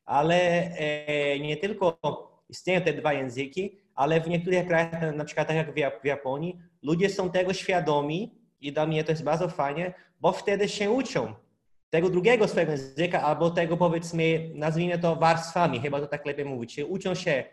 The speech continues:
drugiej warstw-, e, drugiej warstwy s-, swojego języka, wiedząc, że to, e, w czym oni mówią, na przykład ten język mówiony, ten japoński mówiony, jest poprawny, ale w danych kontekstach i się uczą tej drugiej wersji, tej drugiej warstwy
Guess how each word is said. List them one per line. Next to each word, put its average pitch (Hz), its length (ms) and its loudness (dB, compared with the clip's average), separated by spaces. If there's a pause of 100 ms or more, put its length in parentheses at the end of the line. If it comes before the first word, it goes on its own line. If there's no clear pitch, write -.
(400)
drugiej 214 360 2
warstw-, - 600 2
e, 139 180 0
drugiej 175 280 -2
warstwy 165 320 0
s-, - 280 -8
swojego 143 280 -4
języka, 147 560 -4 (340)
wiedząc, 160 480 0
że 143 280 -2 (120)
to, 165 460 2 (240)
e, 135 140 -6
w - 140 -16
czym 170 200 0
oni 151 160 0
mówią, 147 500 -2 (100)
na 139 80 -8
przykład 135 240 -8
ten 147 120 -6
język 147 320 -2
mówiony, 147 460 -2
ten 147 120 -6
japoński 127 320 -10
mówiony, 139 560 -6 (380)
jest - 180 -10
poprawny, 196 760 0 (240)
ale 165 220 0
w 156 80 -6
danych 156 240 0
kontekstach 226 680 -2 (320)
i 170 80 0
się 233 220 0
uczą 240 220 0
tej 180 140 0
drugiej 180 260 0
wersji, 180 340 0
tej 170 100 0
drugiej 160 260 0
warstwy 180 600 -2